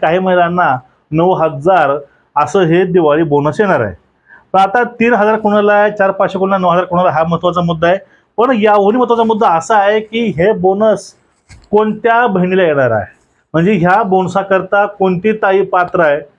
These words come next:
आणि हे जे दिवाळीचं बोनस आहे ह्याची नेमकी येण्याची प्रक्रिया कशी आहे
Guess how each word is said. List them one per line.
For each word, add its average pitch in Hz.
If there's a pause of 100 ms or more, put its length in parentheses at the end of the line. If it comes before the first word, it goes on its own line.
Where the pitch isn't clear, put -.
(340)
आणि 175
हे 175
जे 220
दिवाळीचं 196
बोनस 190
आहे 151 (560)
ह्याची 165
नेमकी 214
येण्याची 202
प्रक्रिया 185
कशी 170
आहे 113